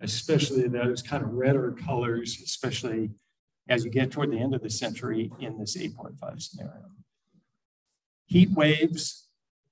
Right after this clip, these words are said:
well, a shift in that distribution, uh, on the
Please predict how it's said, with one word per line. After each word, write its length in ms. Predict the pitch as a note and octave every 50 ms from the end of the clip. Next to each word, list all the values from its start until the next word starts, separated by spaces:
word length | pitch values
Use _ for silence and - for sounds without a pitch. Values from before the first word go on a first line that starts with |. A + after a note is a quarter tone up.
| _ _ _ _ _ _ _ _ _ _ _ _
well, 280 | _ C#3 C3+ C#3 C#3 C#3+
a 120 | C#3+ C#3+
shift 500 | C3 D3 C#3+ - - D#3+ D#3 D#3+ - -
in 120 | F3 D#3+ D#3
that 260 | D#3 D3+ D3+ D3+ D3+
distribution, 720 | D3+ C#3 C#3 - - D3 C3 D3 D#3 - - E3+ D#3+ D#3 D#3 D3
uh, 60 | C#3+
on 420 | C#3 C#3 C3+ C3+ C3+ C#3 C3 C3+
the 340 | C3+ C3 B2 A#2+ A#2+ A#2+ B2